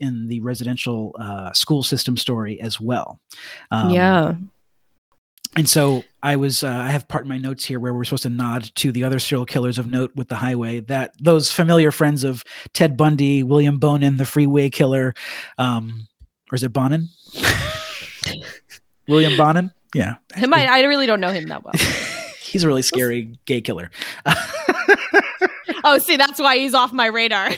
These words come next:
Speaker 1: Oh,
Speaker 2: I
Speaker 1: yeah,
Speaker 2: focus
Speaker 1: he was
Speaker 2: on the ones that I'm very scared of for myself.
Speaker 1: They're so terrifying. They're so terrifying. Um,
Speaker 2: <laughs>
Speaker 1: so the Highway of Tears is unique in this story in that the, the victims are mostly Indigenous women. The crimes are largely unsolved.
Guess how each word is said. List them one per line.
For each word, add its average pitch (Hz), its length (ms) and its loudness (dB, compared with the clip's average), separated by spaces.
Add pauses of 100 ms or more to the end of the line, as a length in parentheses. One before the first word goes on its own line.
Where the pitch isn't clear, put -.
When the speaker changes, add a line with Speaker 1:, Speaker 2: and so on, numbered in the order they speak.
(240)
Speaker 1:
Oh, 202 240 4
Speaker 2:
I - 80 6
Speaker 1:
yeah, 185 180 4
Speaker 2:
focus - 100 2
Speaker 1:
he 180 60 4
was 381 80 6
Speaker 2:
on - 80 0
the 302 100 4
ones 285 320 0
that 277 220 0
I'm 226 140 -10
very 220 320 0
scared 226 400 -6
of 214 240 -6
for 240 160 -6
myself. 208 500 -4
Speaker 1:
They're 165 160 4
so 165 180 2
terrifying. 120 540 -2
They're 131 100 -2
so 127 160 -2
terrifying. - 480 -12 (540)
Um, 143 260 4 (600)
Speaker 2:
<laughs> - 400 -18
Speaker 1:
so 196 360 6
the 180 140 4
Highway 247 240 4
of 233 80 4
Tears 202 380 4
is 175 180 2
unique 180 260 0
in 160 100 2
this 156 120 -2
story 135 480 -4
in 151 180 -4
that 151 360 -4 (260)
the, 143 180 -4
the 147 180 0
victims 202 360 2
are 170 60 4
mostly 165 300 4
Indigenous 156 440 -2
women. 120 380 -6
The 151 60 -6
crimes 262 360 2
are 220 80 8
largely 220 400 4
unsolved. 143 540 -4